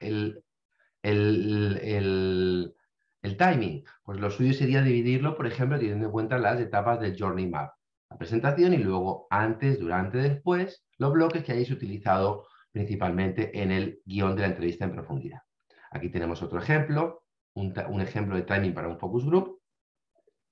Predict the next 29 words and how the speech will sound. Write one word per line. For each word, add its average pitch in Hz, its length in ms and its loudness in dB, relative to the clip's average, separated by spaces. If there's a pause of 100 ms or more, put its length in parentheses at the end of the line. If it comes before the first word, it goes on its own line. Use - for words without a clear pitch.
(800)
y 156 100 4
un 151 40 4
enfa-, 113 220 2
ejemplo 104 300 0
de 98 80 2
timing 92 380 -2
para 82 300 -4 (580)
una 104 120 2
entrevista 90 340 2
en 80 60 -2
profundidad. - 520 -10
Recordad 98 440 2
que 143 80 0
tenéis 117 240 0
que 127 100 0
hacer - 380 -2 (260)
un 143 240 8
timing 175 460 4
para 90 260 2
cada 147 200 0
entrevista 135 380 -2
en - 60 -2
profundidad 120 580 0
y 117 60 -8
para 82 260 -6
cada - 300 4
fo-, - 200 -12 (220)
focus 90 320 -8
group. - 240 -12